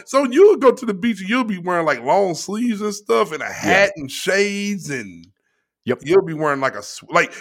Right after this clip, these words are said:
Speaker 1: you, like, wanna wear a sweater, sweater and long pants before you really get
Speaker 2: I,
Speaker 1: comfortable and be
Speaker 2: I
Speaker 1: beach
Speaker 2: typically
Speaker 1: bum.
Speaker 2: wear, like, a big floppy hat, something that covers my face and neck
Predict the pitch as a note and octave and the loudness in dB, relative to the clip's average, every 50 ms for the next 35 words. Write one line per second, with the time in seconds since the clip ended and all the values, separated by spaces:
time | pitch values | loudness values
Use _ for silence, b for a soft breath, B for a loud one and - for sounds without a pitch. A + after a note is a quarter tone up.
0 | B B C3 D#3+ A3+ C4+ B3+ A3+ G3 D#3+ D3+ F3+ F3 E3 D#3 B2+ - - _ _ | B B -2 2 4 4 4 2 -2 -4 -2 0 2 2 2 -2 -8 -14 _ _
1 | _ _ _ C3 C#3+ E3+ F3+ E3+ D#3 D#3 D#3 D#3+ D#3 C3+ A#2 - - - - C#3+ | _ _ _ -10 -6 -4 -4 -2 -4 -2 -2 0 0 0 -2 -4 -8 -12 -4 0
2 | E3 E3+ E3+ D#3 C#3+ C3 - - - - - F3 F3+ E3+ D#3 C#3 C3+ C3+ D3+ D#3+ | 0 2 2 2 0 -2 -4 -10 -20 -10 -4 -2 0 0 0 0 -2 -2 -2 -2
3 | D#3 C#3+ C3+ - - E3 E3 D#3+ C#3 B2 A2+ G#2+ A2+ A#2 A2 - - C#3 C3+ C3 | -2 -2 -4 -6 -6 -6 -4 -4 -6 -6 -8 -10 -14 -18 -16 -8 -6 -4 -4 -4
4 | C3 C3 B2+ B2 A#2+ A#2 A2 G#2 F#2+ A#2 C3+ C3+ B2+ A#2+ A2+ A2 G#2+ G#2+ A2+ _ | -4 -8 -8 -8 -10 -12 -14 -18 _ -10 -8 -8 -6 -8 -10 -12 -14 -18 _ _
5 | _ _ _ _ _ _ _ _ _ _ _ _ _ _ _ _ _ _ _ _ | _ _ _ _ _ _ _ _ _ _ _ _ _ _ _ _ _ _ _ _
6 | _ _ _ _ _ _ - - - C#3+ C#3 C#3 - - D3 C#3 D3+ F3 D#3+ B2+ | _ _ _ _ _ _ -18 -10 -8 -8 -8 -6 -6 -4 -2 0 0 -2 -2 -4
7 | B2 B2 A#2 A#2 C#3 D#3 C3+ A#2+ C3 - C#4 - E4 - C#4+ C#4+ A#3+ F#3+ D3 D#3 | -8 -10 -8 -4 -4 -4 -4 -4 -4 -4 -4 -4 -6 -6 -4 -4 -4 -2 -2 -2
8 | E3 E3+ E3+ F3 E3 D3 C3 - B2 G#2 - B2+ C3+ B2 - - - B2 A2 G2 | 0 0 0 0 0 0 -2 -2 -2 -4 -2 -2 -4 -4 -6 -12 -12 -8 -6 -4
9 | G2+ A#2 - C3 A#2 A2+ F#2+ G2 A2+ A2 A2+ B2 - - _ _ _ _ _ - | -4 -6 -6 -6 -8 -8 -6 -6 -6 -4 -4 -4 -6 -6 _ _ _ _ _ -10
10 | - - A#2+ - B2 A2+ A2 A2 G2+ - - A#2 A2 G2+ G#2+ G#2 F2 E2+ G2+ F#2+ | -8 -6 -6 -6 -6 -4 -4 -4 -6 -6 -6 -6 -4 -4 -4 -6 -6 -6 -6 -6
11 | F2+ - - - G2 F#2+ G2+ - - A2 F#2 E2 D#2+ D#2+ E2+ F2+ G#2 - - - | -6 -6 -6 -4 -4 -4 -4 -4 -6 -6 -6 -8 -10 -10 -10 -10 -10 -10 -12 -16
12 | - | -20